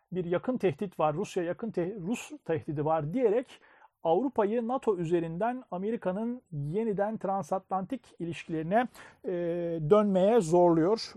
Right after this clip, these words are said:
E, bunu zorlamasının, e, hızlandırılması gerektiğini düşünüyor. E, çünkü bir yandan da Avrupa hızla Amerika'nın bu baskıları karşısında kendi stratejik özerkliğini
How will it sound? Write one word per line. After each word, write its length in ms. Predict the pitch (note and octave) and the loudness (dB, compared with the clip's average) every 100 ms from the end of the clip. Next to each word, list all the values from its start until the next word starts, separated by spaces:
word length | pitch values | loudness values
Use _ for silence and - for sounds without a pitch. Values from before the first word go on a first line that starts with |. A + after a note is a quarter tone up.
| A3+ | 0
E, 260 | E3 D#3 | 0 0
bunu 140 | E3+ A3+ | 2 4
zorlamasının, 800 | F3+ F#3+ G3 F#3+ - F#3 F3+ F3 _ _ _ - | 6 8 6 4 2 0 0 -2 _ _ _ -8
e, 300 | E3 E3 E3 | -6 -4 -4
hızlandırılması 1120 | E3 D3+ F3 F3+ F3 F3 F#3 F3+ - G3 F#3 D#3+ | -2 2 6 6 6 8 8 6 6 6 6 2
gerektiğini 600 | D#3 D#3+ D3 D#3+ D3 C3+ | 2 2 2 -2 -2 -4
düşünüyor. 540 | D3 - G3+ G3 G3+ - - - _ | -6 -4 -2 -2 -2 -10 -20 -20 _
E, 520 | E3 D3+ D3 D3 D3 F#3+ | -4 -2 -2 -2 -6 -8
çünkü 400 | - F#3 F3 B2+ | -4 2 2 2
bir 140 | F3+ | 4
yandan 460 | A3 F#3+ E3+ E3 D#3+ | 8 8 8 4 8
da 140 | G#3+ A3+ | 6 8
Avrupa 560 | E3 F#3+ G#3 F3 A3+ | 8 8 8 8 8
hızla 680 | - - - A3+ F#3 F3 A#3 | 4 -2 2 4 6 6 6
Amerika'nın 640 | G3+ F3+ F#3 F3 F3 F3 D#3+ _ _ - | 4 4 4 4 2 2 -2 _ _ -4
bu 240 | E3+ A3 | -2 8
baskıları 560 | F3 D#3+ - E3 D#3+ D#3 | 10 8 6 2 4 2
karşısında 600 | - E3+ E3 - D#3+ F#3+ | 4 6 4 -2 -4 -2
kendi 460 | - E3+ F3 F#3+ F#3+ | 0 -2 2 2 2
stratejik 560 | - E3+ - E3 F3+ | 0 -4 -2 -4 -4
özerkliğini 680 | D3 D3+ E3 - F3 F3+ | -2 2 0 0 -2 0